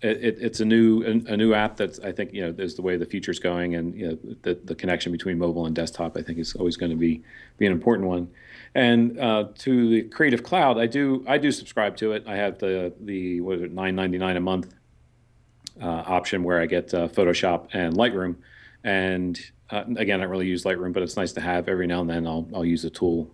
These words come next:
in there. But I also think that, um, you know, the complaints about Creative Cloud, I understand, you know, people are like, "Oh, I don't wanna pay per month, and it's, they're just trying to take my money," and all this. But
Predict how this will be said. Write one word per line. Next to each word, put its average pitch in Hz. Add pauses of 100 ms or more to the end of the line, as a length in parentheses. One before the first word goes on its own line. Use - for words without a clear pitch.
in 90
there. 80 (480)
But 107
I 151
also 190
think 117
that, 104
um, 95
you 127
know, 110
the 110
complaints 113
about 117 (500)
Creative 110
Cloud, 101
I 107
understand, 104
you 95
know, 92
people 98
are 87
like, 92
"Oh, 98
I 92
don't 92
wanna 90
pay 95
per 87
month, 135
and 95
it's, 87 (120)
they're 90
just 90
trying 90
to 85
take 82
my 82
money," 127
and 101
all 101
this. 101
But -